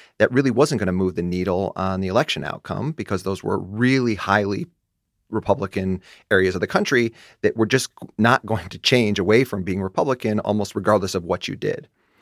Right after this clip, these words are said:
So in order for some of these policies to have an effect, they really need to be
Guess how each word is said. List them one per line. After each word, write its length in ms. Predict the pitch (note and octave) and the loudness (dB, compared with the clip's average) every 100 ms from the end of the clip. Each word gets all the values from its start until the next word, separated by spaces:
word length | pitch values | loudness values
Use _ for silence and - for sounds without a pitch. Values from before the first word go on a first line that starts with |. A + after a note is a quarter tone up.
| _ | _
So 160 | - A2+ | 6 8
in 80 | |
order 260 | A#2+ E3 D#3 | 8 6 6
for 140 | A2+ | 0
some 180 | F#2+ D3 | -2 0
of 80 | F3+ | 0
these 380 | G2+ F#2+ - - _ | -2 -4 -6 -8 _
policies 340 | G2+ F2+ - - | -2 0 -2 -6
to 60 | |
have 220 | - G#3+ | 2 2
an 60 | F#3 | 2
effect, 560 | F#3 - E3+ - - - - - | -2 2 2 2 -4 -20 -20 -4
they 120 | A2 | 0
really 280 | G2+ B2+ B2+ | 2 4 4
need 240 | G#2+ A2+ | 4 2
to 60 | G2+ | 0
be 480 | E2+ A2+ G#2 F#2+ | -2 0 0 -2